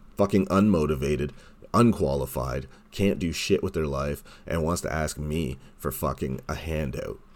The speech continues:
Okay, first of all, if I fucking ever found myself in a position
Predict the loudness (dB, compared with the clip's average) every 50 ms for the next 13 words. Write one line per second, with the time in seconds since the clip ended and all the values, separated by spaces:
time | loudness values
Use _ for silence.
0 | -20 -20 -20 -20 -20 -20 -20 -20 -20 -20 -8 -6 -2 0 2 2 2 4 2 2
1 | 2 2 0 0 2 4 4 4 4 2 0 -4 -8 -18 -20 -20 -20 -20 -20 -20
2 | -20 -20 -20 -20 -8 -2 0 2 2 2 0 -2 -8 -10 -6 -2 0 0 2 2
3 | 2 2 0 0 -2 -4 -8 -10 -12 -14 -18 -20 -20 -20 -20 -20 -20 -20 -6 -4
4 | -2 -2 0 0 0 0 0 0 -2 -4 -2 -2 -2 -2 -2 -4 -4 -6 -8 -12
5 | -16 -20 -20 -20 -20 -20 -18 -6 -4 -2 0 2 2 2 2 0 0 0 -2 -2
6 | -4 -4 -4 -4 -4 -4 -6 -6 -6 -6 -6 -4 -4 -6 -4 -4 -4 -4 -4 -6
7 | -8